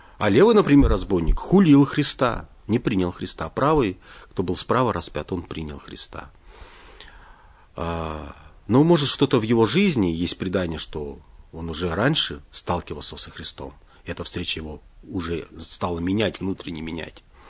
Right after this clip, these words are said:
Но первый, кто входит в обновленный рай, это вот был разбойник, который покаялся. Вот это пример для всех нас. Дело в том, что Господь готов нас принять. Господь готов принять любого человека.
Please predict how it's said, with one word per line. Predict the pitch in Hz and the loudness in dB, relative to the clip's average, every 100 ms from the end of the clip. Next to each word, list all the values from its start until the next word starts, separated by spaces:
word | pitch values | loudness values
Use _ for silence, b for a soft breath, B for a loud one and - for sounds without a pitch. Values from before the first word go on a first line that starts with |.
| B B B B B B B B B - - - | B B B B B B B B B -20 -20 -6
Но | 98 | -2
первый, | 101 156 196 170 127 | 0 4 6 6 4
кто | - 120 | 2 0
входит | - 170 127 110 - - - | 6 6 6 2 -2 -16 -6
в | 104 | 0
обновленный | 107 123 127 127 147 123 104 85 | 4 4 4 6 6 6 2 0
рай, | 90 135 190 190 - _ - _ _ | 0 2 2 0 -10 _ -20 _ _
это | 92 - | -12 -6
вот | 90 82 | -6 -4
был | 92 135 143 - - _ - | 0 0 0 -10 -20 _ -10
разбойник, | - 82 80 95 78 - | -6 -6 0 0 0 -8
который | - 80 - | -10 -10 -10
покаялся. | 78 78 71 67 - - | -10 -10 -10 -12 -14 -16
Вот | - 90 - - | -12 -12 -10 -6
это | 127 - | -4 -4
пример | - 92 110 | -4 0 0
для | 85 80 | -2 -10
всех | - 85 - | -10 -12 -10
нас. | 73 - - - - b b b b b b b b b b - | -12 -12 -16 -20 -20 b b b b b b b b b b 0
Дело | 117 131 | 4 4
в | - | 4
том, | 156 151 | 2 2
что | - 120 107 | 2 2 2
Господь | 92 101 - 147 131 | 2 -2 0 0 2
готов | 104 - 135 - | 0 2 0 0
нас | 107 113 | -2 -2
принять. | - 101 104 104 76 - - - - _ | -4 -2 0 0 -4 -10 -20 -20 -20 _
Господь | - 85 - 131 - - | -10 -10 -2 -2 -2 -10
готов | 98 - 110 | -8 -6 -6
принять | - 110 104 | -4 -4 -4
любого | 107 107 110 85 | -4 0 0 -2
человека. | - 78 73 69 - | -6 -10 -12 -16 -18